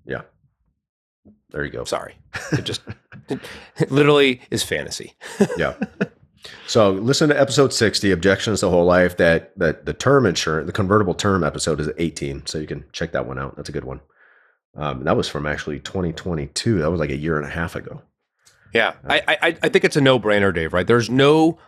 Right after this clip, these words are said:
Speaker 2: logical reason that people shouldn't own as much convertible term insurance as, as their human life, equal to
Speaker 1: You
Speaker 2: their human life value.
Speaker 1: And think about this. So here's another ca-, uh, reason for that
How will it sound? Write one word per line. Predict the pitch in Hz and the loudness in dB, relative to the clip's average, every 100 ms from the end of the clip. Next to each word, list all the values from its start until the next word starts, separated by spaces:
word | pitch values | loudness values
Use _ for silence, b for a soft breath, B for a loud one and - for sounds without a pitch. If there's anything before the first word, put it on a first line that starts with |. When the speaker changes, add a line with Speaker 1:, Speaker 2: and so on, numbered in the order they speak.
| - | -4
Speaker 2:
logical | 104 113 117 123 123 117 | 2 4 4 2 2 2
reason | 101 104 85 87 82 | 2 0 0 -2 0
that | 85 80 | 0 -2
people | - 107 104 | -4 0 0
shouldn't | - 117 101 107 | 2 0 0 0
own | 104 90 87 | 2 2 0
as | 85 90 | -4 -6
much | 95 104 104 - | 0 0 0 -6
convertible | 117 98 104 95 95 | -4 0 0 0 -4
term | - 101 92 | -4 -4 -4
insurance | 85 - 85 78 - - | -4 -4 -4 -4 -6 -6
as, | 98 85 - - - | -4 -4 -8 -20 -2
as | 107 90 | -2 0
their | 98 | -4
human | 98 90 82 | -6 -6 -4
life, | 80 78 - | -6 -6 -4
equal | 120 110 110 | 0 0 2
to | |
Speaker 1:
You | 120 | 2
Speaker 2:
their | 92 | 2
human | 95 87 | 0 -2
life | 82 78 | -2 -2
value. | 73 65 - | -6 -6 -2
Speaker 1:
And | 147 | -2
think | - 226 226 | 2 0 4
about | 214 170 | 2 2
this. | 165 147 - - | 2 2 0 -2
So | - 127 113 - - | 4 6 4 -2 0
here's | 131 214 | 2 4
another | 127 101 175 120 - - _ - | 2 2 2 0 -2 -12 _ -6
ca-, | 101 92 - | -2 0 0
uh, | 104 90 82 | 2 2 2
reason | 87 110 92 80 71 _ _ | 0 0 0 -4 -6 _ _
for | 98 | 0
that | 82 71 67 | 0 0 -4